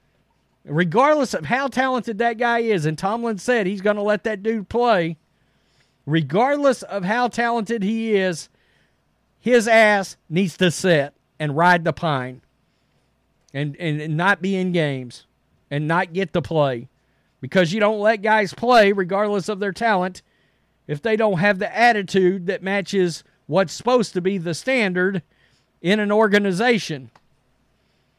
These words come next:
I mean, it's crazy. You expect this crap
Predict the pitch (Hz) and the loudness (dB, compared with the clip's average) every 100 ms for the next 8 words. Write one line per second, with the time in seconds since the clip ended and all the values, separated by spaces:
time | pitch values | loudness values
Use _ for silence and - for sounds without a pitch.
0 | _ _ _ _ _ _ 139 170 185 196 | _ _ _ _ _ _ -6 -4 -2 -2
1 | 180 226 - - 226 240 165 123 101 _ | -2 -4 -6 0 4 4 2 -2 -8 _
2 | _ _ - 277 349 254 - - 220 220 | _ _ -6 -4 -2 -4 -10 -2 -2 0
3 | 240 214 - 220 214 - - | -2 -2 0 2 2 0 -8